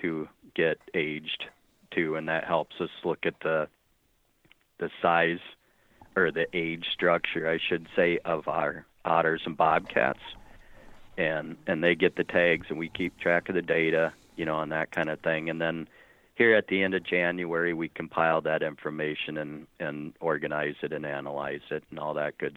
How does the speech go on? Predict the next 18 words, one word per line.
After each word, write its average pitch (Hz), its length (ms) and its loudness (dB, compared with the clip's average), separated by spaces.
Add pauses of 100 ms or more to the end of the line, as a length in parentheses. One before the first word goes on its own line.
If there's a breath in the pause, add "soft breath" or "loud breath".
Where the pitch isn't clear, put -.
stuff. 71 360 -4
And 73 100 -8
then 76 140 -8
we 78 120 0
also 85 400 4
collect 85 540 2 (840 soft breath)
any 87 540 2 (320)
incidental 87 800 4
otters 80 420 2
and - 140 -8
bobcats 80 680 2
that 76 140 0
were 80 100 -2
trapped. 78 480 0 (800 soft breath)
Um, 76 420 -2 (100)
incidental, 85 600 0
we 82 120 -2
mean 80 460 -6